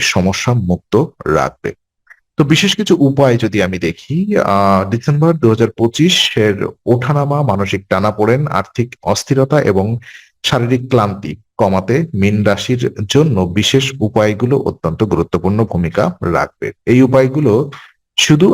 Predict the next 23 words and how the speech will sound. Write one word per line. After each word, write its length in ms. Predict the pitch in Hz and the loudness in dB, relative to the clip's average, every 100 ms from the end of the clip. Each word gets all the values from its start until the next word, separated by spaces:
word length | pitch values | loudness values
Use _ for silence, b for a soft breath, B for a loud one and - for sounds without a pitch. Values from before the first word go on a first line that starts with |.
| - | 2
আধ্যাত্মিক 460 | 104 104 147 - 175 - | -2 -4 -4 -2 -2 -2
নয়, 160 | - 62 95 | -6 -2 0
বরং 180 | 104 131 113 87 | 2 0 0 0
মানসিক 380 | 92 104 131 131 - | 0 -2 -4 -4 -6
শান্তি, 420 | - 110 98 117 127 127 | -2 -2 -2 0 0 0
আর্থিক 400 | 101 98 - 117 - 113 | -4 -4 -4 -6 -4 -10
স্থিতি 320 | - 151 175 185 107 | -4 -2 2 2 4
এবং 140 | 107 104 101 | 2 0 -6
ইতিবাচক 480 | 104 117 113 - 101 - | -2 2 2 0 -4 -2
শক্তি 280 | 107 - 110 | -2 0 -2
বাড়াতেও 560 | 95 92 110 135 98 98 - - | 0 0 0 0 -2 -2 -4 -6
সহায়তা 460 | 87 82 87 - 151 - - | -2 0 0 0 -4 -6 -4
করবে। 280 | - - - - _ - | -2 -2 -4 -12 _ -4
বৃহস্পতিবার 680 | 98 120 127 127 135 139 139 113 90 | 2 4 4 2 0 2 0 0 -2
ব্রাহ্মণ 400 | 90 98 120 135 - 92 | 0 0 -2 -2 0 2
ও 0 | 98 - B B B B - | 0 -2 B B B B -4
শিক্ষার্থীদের 540 | - 135 160 170 170 170 - | 0 2 0 2 2 0 -2
খাবার 280 | 101 104 107 - | -4 0 -2 -2
খাওয়ানো 340 | 139 151 160 139 | -2 -2 0 0
হলো 180 | 101 95 80 - _ 104 107 | 0 0 -4 -10 _ -2 0
এমন 180 | 117 123 113 | 2 2 0
একটি 200 | - 123 | -2 2
উপায় 400 | 104 104 117 156 | 2 2 0 0